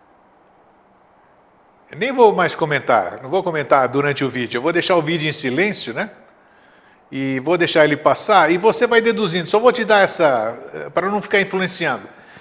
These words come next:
só vou te dar essa dica prévia. É, o carrinho, o destino, os bois, nós. Vejam o que acontece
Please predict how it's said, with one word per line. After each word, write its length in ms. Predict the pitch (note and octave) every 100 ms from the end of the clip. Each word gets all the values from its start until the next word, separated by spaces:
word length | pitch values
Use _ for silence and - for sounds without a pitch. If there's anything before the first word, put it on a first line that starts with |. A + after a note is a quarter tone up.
| -
só 140 | -
vou 100 | G#3
te 140 | A3 G#3
dar 120 | G#3+
essa 220 | G3+ G3+
dica 400 | C#3+ D3 G3 F#3+
prévia. 720 | F3+ F3 E3 D3+ B2 A#2+ G2 - - - _ _ _ _ _ _ _ _ -
É, 760 | D#3 D#3 E3 E3 F3 E3+ F3 E3+ - -
o 100 | F3
carrinho, 680 | A3 F3 F#3 D3+ A#2+ G2+ - _ _ -
o 140 | F#3
destino, 800 | D3 D#3 - - F3+ E3+ B2+ G#2 - _ _ _ _ _ _ _ _ _ _ _ _ _ _ _ _ _ _ _ _
os 200 | G#3 D#3+
bois, 920 | D3+ G3+ F3+ C3 A2 - - - - _ _
nós. 960 | C#3 C#3 D#3 C3 - - - - - - _ _ _ _ _ _ _ _ _ _ _ _ _ _ _ _ -
Vejam 500 | B2 G#3 A#3+ G3+ A3+
o 40 |
que 100 | A#3+
acontece 800 | A3 G#3 G3 G3 F#3+ - - G3